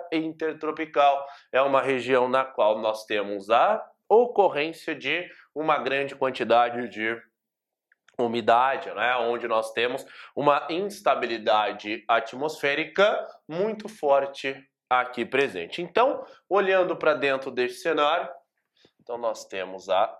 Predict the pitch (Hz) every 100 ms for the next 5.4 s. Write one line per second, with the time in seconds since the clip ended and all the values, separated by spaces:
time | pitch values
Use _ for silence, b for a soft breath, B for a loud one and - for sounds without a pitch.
0 | 104 92 101 101 120 - _ _ _ _
1 | _ _ _ _ _ _ _ - - -
2 | 113 110 - - 170 - B B B B
3 | - - 180 190 180 185 202 190 202 156
4 | 143 - 123 - 135 135 - 139 143 139
5 | 120 127 156 220